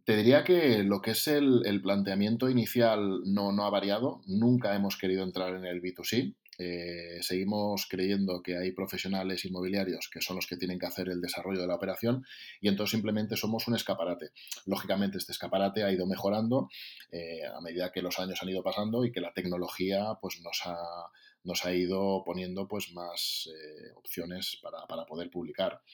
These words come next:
Ahora bien, yo ahí siempre diferencio, ¿eh?, entre lo digital y lo tecnológico. Muchas veces nos quedamos, eh, en digitales pensando que somos tecnológicos.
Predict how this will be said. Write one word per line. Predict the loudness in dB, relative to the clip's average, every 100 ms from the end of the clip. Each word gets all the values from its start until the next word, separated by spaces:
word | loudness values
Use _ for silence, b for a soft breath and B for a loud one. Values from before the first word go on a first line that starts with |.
| B B B B B B B
Ahora | -2 2
bien, | 2 0 -8 -16 -16 -16 -12
yo | -4 0
ahí | 2 0
siempre | 0 0 2 2 2 0 -2 -4 -6 -8
diferencio, | -8 -4 0 0 0 -2 -4 -4
¿eh?, |
entre | -6 -6 -8
lo | -6
digital | -6 -4 -2 2 4 6 4 2
y |
lo | -2 -2
tecnológico. | -6 -6 -6 -6 -8 -14 -20 _ _
Muchas | -10 -8 -6
veces | -6 -6
nos | -6 -6
quedamos, | -6 -4 -6 -8 -12 -16 B B B -18
eh, | -16 -12
en | -10
digitales | -8 -6 -2 0 0 -2
pensando | -6 -6 -6 -8
que | -8
somos | -8 -10
tecnológicos. | -10 -10 -8 -8 -10 -14 -14